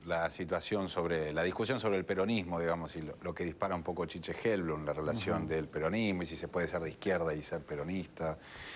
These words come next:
Speaker 1: y demás. Y otra es la situación que se, que se ve alrededor so-, de la libertad de expresión, la discusión que hay, si se quiere, con los colegas, la gente que no,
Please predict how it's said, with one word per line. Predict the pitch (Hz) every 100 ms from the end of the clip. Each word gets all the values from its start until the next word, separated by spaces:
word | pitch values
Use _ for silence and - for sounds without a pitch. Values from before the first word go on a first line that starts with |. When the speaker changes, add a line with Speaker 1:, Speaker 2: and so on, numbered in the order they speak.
| - - -
Speaker 1:
y | 131
demás. | 120 120 135
Y |
otra | 123 131
es |
la | 113 107 113 107
situación | 107 95 92 110
que | 101
se, | 95 92 85 78 71 62 - - - - -
que | 98
se | 92 90
ve | 101
alrededor | 101 90 90 98
so-, | 98 87
de | 85
la | 82
libertad | 80 80 82 90
de |
expresión, | 85 87 90 123 117
la | 82
discusión | 76 82 - 87 85
que | - 82
hay, | 80 76
si | 76
se | 76
quiere, | 73 82
con | 87
los | 82
colegas, | - 107 123 98
la | 95
gente | - 123 104
que | 98
no, | 101 98 92 87